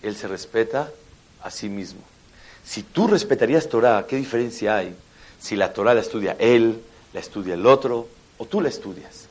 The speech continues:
Si verdaderamente en tu corazón hay un respeto a lo que es Torah de Kadosh Baruj Hu,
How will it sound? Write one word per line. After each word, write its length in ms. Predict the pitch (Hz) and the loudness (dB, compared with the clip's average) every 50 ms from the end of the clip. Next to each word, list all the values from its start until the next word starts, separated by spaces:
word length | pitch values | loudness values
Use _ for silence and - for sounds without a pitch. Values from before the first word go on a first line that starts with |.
| _ _ _ - - - - - - - | _ _ _ -20 -20 -20 -20 -20 -20 -18
Si 240 | - - - 117 | -12 -6 -4 -2
verdaderamente 680 | 107 110 113 113 120 156 202 208 180 175 190 196 165 175 | 4 6 6 6 8 8 6 6 6 4 2 2 2 0
en 80 | 156 127 | -2 -2
tu 120 | - 127 | -4 -4
corazón 460 | - - 113 110 110 - - 160 156 | 2 4 4 4 4 4 2 4 4
hay 80 | 160 165 | 4 2
un 140 | 156 151 127 | 0 0 0
respeto 760 | 131 117 - - - - - - 143 147 147 - - - - - - _ - - - - - - - - | -2 -2 -2 -4 -12 -4 4 4 4 6 4 -2 -10 -12 -12 -18 -20 _ -20 -20 -20 -20 -20 -16 -6 -2
a 80 | 107 | 0
lo 140 | 107 107 101 | 0 0 0
que 120 | - 131 | 2 2
es 180 | 156 147 151 - | 2 2 2 0
Torah 280 | - 139 123 120 139 151 | 2 4 6 8 6 6
de 240 | - 123 - 95 117 | 4 0 -4 -4 0
Kadosh 280 | - 110 113 127 131 | 2 4 4 4 4
Baruj 280 | 123 127 117 98 - - | 2 0 0 0 -2 -4
Hu, 260 | 131 135 117 107 101 | -4 -4 -4 -4 -8